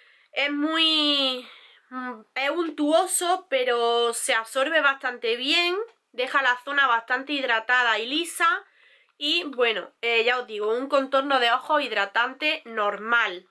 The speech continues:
¿vale? Así que nada, estos han sido mis productos de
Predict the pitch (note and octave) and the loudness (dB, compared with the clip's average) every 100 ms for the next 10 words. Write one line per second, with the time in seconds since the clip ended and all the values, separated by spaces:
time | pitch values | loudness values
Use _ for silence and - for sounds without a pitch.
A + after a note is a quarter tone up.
0 | _ G#3+ A#3 C4+ A4+ _ _ _ _ - | _ -4 -2 -2 -4 _ _ _ _ -20
1 | _ _ - B3 - A#3 B3+ A#3 A3+ A#3+ | _ _ -8 -8 -8 -10 -2 0 2 2
2 | F#4+ F4+ - B3+ C#4+ C#4 C#4 C#4 E4 D4 | 2 2 0 -8 -2 -2 -2 -2 0 0
3 | B3 A#3+ A#3+ A3+ C4+ D4 B3 G3 - _ | 0 -4 -4 -4 -2 -4 -2 -2 -2 _
4 | A3+ A3+ A#3+ A#3+ | -6 -2 0 -2